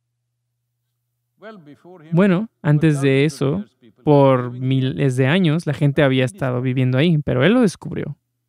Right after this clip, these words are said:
De manera similar, en los libros, en la India, en la escuela, Vasco de Gama descubrió la India.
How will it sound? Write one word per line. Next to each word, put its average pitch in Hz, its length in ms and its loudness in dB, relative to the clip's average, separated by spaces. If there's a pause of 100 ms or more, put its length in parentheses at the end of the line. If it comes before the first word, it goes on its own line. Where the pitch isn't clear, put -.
(1700)
De 156 260 4
manera 151 320 4
similar, 151 580 0 (1040)
en 139 320 2
los 127 360 -4
libros, 143 680 0 (420)
en 143 140 -2
la 139 120 2
India, 151 400 0 (880)
en 151 100 -2
la 139 60 0
escuela, 151 800 -2 (3000)
Vasco 151 440 2
de 143 120 4
Gama 156 380 2
descubrió 143 480 2
la 135 160 2
India. 147 440 0